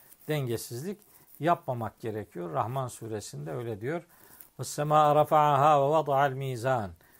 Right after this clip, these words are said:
Göğü yükseltmiştir ve denge koymuştur. "Ellâ tedgav fil mizân." Siz de tartıda hadsizlik, aşırı,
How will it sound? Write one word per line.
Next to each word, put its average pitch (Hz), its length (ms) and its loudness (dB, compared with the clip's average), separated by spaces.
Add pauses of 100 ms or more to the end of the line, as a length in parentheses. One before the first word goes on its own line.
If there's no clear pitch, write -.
(260)
Göğü 147 580 0
yükseltmiştir 139 1040 -6
ve 123 240 -4
denge 123 360 -4
koymuştur. 156 680 2 (420)
"Ellâ 156 380 4
tedgav 127 420 -4
fil 127 200 -10
mizân." 127 600 -2 (400)
Siz 139 400 -6
de 123 80 -4
tartıda 135 720 -4 (560)
hadsizlik, 135 920 -8 (340)
aşırı, 120 400 -6